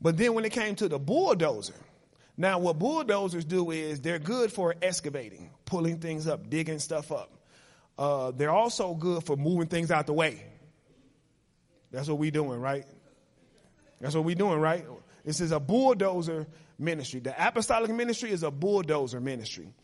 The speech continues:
We move things out the way. Okay? And, and it excavates,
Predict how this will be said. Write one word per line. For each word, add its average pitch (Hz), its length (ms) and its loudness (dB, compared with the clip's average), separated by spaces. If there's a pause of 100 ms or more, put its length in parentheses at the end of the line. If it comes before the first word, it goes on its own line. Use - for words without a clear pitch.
(280)
We 208 300 4
move 214 400 4
things 196 380 -2
out 175 180 0
the 170 80 -2
way. 156 360 -4 (1400)
Okay? 147 400 -2 (800)
And, 156 320 0 (400)
and 156 460 2 (800)
it 175 340 0 (800)
excavates, 185 840 0